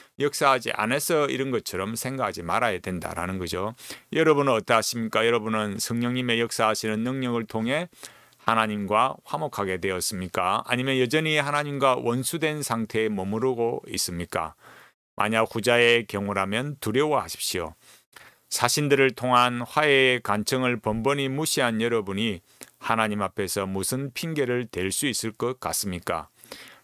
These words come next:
여러분, 누구도 치료할 수 없는 병에 걸린 사람과도 같습니다. 여러분, 하나님의 음성이 들리지 않습니까?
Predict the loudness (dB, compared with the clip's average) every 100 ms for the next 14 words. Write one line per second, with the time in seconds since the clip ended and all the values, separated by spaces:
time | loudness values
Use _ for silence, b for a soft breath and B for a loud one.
0 | 2 4 6 4 2 -2 0 4 6 6
1 | 2 -2 -4 0 4 4 4 2 0 0
2 | -2 -2 -2 -2 0 0 -2 -2 -2 0
3 | -2 -2 -4 -2 -2 -2 -2 -2 -4 -4
4 | -6 -4 -6 -6 -8 -10 B B B B
5 | -6 -4 -4 -4 -2 0 0 0 -2 0
6 | 0 0 -2 -2 -2 0 -2 -2 -4 -4
7 | 0 2 2 0